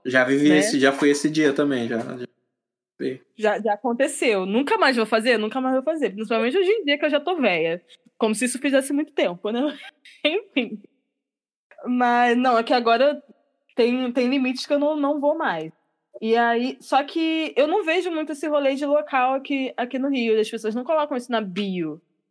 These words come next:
Speaker 2: Elas vão falando assim, aos poucos. A gente tá conversando, e aí a pessoa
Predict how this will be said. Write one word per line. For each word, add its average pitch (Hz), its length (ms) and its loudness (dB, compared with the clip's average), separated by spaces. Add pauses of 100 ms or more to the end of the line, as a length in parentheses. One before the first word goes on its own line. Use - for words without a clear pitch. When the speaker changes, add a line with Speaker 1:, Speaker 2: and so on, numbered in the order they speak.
(140)
Speaker 2:
Elas 220 200 2
vão 226 140 2
falando 262 380 0
assim, 233 320 -4
aos 180 240 -6
poucos. 190 520 -2
A - 40 -12
gente 175 120 -12
tá 180 80 0
conversando, 294 1120 -2 (480)
e 233 60 0
aí 233 420 0 (420)
a 233 60 -4
pessoa 247 560 -2